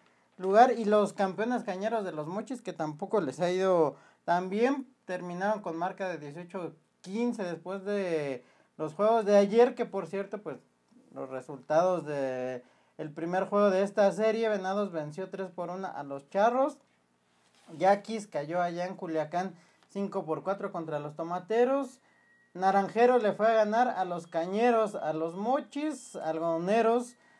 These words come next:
le ga-, eh, perdió siete cuatro precisamente contra los Mayos de Navojoa, y los Águilas de Mexicali, en juegos bastante largos como <laughs> acostumbran, contra los Sultanes de Monterrey, ganó Mexicali cuatro carreras por tres.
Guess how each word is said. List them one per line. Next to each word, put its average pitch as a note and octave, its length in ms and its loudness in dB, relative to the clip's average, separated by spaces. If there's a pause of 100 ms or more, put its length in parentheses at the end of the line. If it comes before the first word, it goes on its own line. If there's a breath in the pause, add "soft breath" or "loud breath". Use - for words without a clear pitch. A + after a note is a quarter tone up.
(240 soft breath)
le D3 80 -10
ga-, D3+ 240 -4
eh, D3+ 520 -2
perdió F3+ 560 2
siete G#3 340 -6
cuatro G3+ 280 -4
precisamente F3 720 -8
contra D#3+ 560 -6
los C#3+ 220 -12
Mayos F3 320 -6
de E3+ 80 -10
Navojoa, F3+ 580 2 (380 loud breath)
y B3 180 -2
los A#3 220 2
Águilas A3+ 320 4
de F3+ 80 -2
Mexicali, A#3+ 960 0
en D3+ 260 -12
juegos E3+ 420 -8
bastante D3 600 -8
largos D#3 380 0
como C#3 180 -10
<laughs> E3 40 -6
acostumbran, F3 760 -6 (340 loud breath)
contra D#3 340 -2
los D#3 160 -4
Sultanes F3 380 -2
de F#3 80 -2
Monterrey, F3 840 0
ganó E3 320 -4
Mexicali G3+ 720 -8
cuatro E3+ 380 -8
carreras C#3 400 -6
por F#2 180 -16
tres. - 220 -20